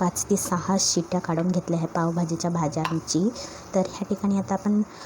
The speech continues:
फोडणी करून घेऊया पावभाजीला. तर मी ह्या ठिकाणी दोन चमचे इथे तेल वापरणार आहे.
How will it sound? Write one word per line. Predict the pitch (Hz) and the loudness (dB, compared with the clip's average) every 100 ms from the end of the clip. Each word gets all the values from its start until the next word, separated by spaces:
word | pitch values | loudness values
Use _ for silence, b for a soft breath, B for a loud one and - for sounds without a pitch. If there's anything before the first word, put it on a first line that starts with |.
| B | B
फोडणी | - 196 180 190 | 2 4 4 4
करून | 208 190 196 | 4 4 2
घेऊया | 190 175 165 165 | 2 0 0 -2
पावभाजीला. | 165 156 156 165 - 160 156 170 - - - | -2 -2 -2 -2 -4 -4 -6 -6 -14 -8 -2
तर | 175 175 | 0 2
मी | 180 180 | 0 0
ह्या | 175 | -2
ठिकाणी | - 180 180 - B B 180 | -4 -4 -4 -6 B B -4
दोन | 180 180 185 | -2 0 0
चमचे | 180 180 170 - 175 175 | -2 -4 -4 -4 -4 -4
इथे | 170 - 165 | -6 -6 -8
तेल | - 170 - | -4 -6 -6
वापरणार | 165 165 160 160 156 | -6 -4 -2 -2 -2
आहे. | 147 160 202 | -4 -2 -2